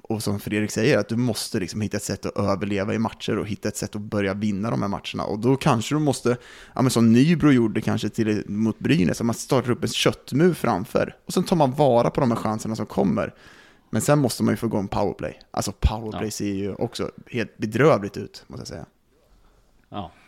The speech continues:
Speaker 2: det, de ligger, det är ju faktiskt, eh, Djurgården har sämst, sen är det Karlskoga och Nybro som alla ligger under åtta procent. Jag men, jag tror det är fem på, på Djurgården, fem och en halv, sex där på, på Karlskoga någonstans.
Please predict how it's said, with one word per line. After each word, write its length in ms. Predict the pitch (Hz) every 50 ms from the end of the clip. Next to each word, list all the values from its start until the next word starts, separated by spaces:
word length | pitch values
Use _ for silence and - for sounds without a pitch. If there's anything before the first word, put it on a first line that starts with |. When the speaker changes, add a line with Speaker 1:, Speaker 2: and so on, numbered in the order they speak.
| _ _ - - -
Speaker 2:
det, 240 | 107 107 120 117 117
de 280 | 113 117 113 110 110
ligger, 280 | 107 113 117 113 110 101
det 200 | 107 104 113 117
är 20 |
ju 60 | 117
faktiskt, 400 | 113 143 113 95 101 92 - -
eh, 260 | 110 101 98 95 - 101
Djurgården 640 | 98 104 107 107 120 117 107 101 120 120 113 101
har 100 | 98 95
sämst, 400 | - - 110 104 95 85 87 -
sen 160 | - 104 98 101
är 40 |
det 60 | 95 92
Karlskoga 600 | - 101 - - 107 95 90 87 90 104 101 92
och 300 | - 101 90 - - 95
Nybro 400 | 98 110 117 113 90 82 82 -
som 120 | - 101
alla 260 | 98 90 92 104 107
ligger 260 | 104 92 85 92 90
under 400 | 90 104 117 127 120 101 85 85 85 98 90
åtta 280 | - - _ - 95
procent. 600 | 80 - 92 - - 113 80 76 78 - - - -
Jag 120 | - 95 92
men, 260 | 92 92 92 87 95
jag 100 | 95 -
tror 100 | - 104
det 60 | 95
är 40 | -
fem 460 | - - 110 104 104 95 90 87 82
på, 360 | - 87 87 85 82 82 82 _ _ _ _ _ _ _ _ _ _ -
på 520 | - 104 98 95 98 92 90 85 90 87 82
Djurgården, 800 | 95 101 98 92 87 85 98 92 90 87 87 87 90 87 82
fem 220 | - 107 90 87 87
och 60 | 85
en 60 | 85
halv, 220 | 98 90 82 82 80
sex 300 | - 98 90 - - -
där 160 | 90 85 80
på, 360 | - 87 87 85 80 80 80 -
på 100 | 98 85
Karlskoga 460 | - 92 - - 95 82 82 82 82
någonstans. 440 | 82 82 82 - 65 73 - -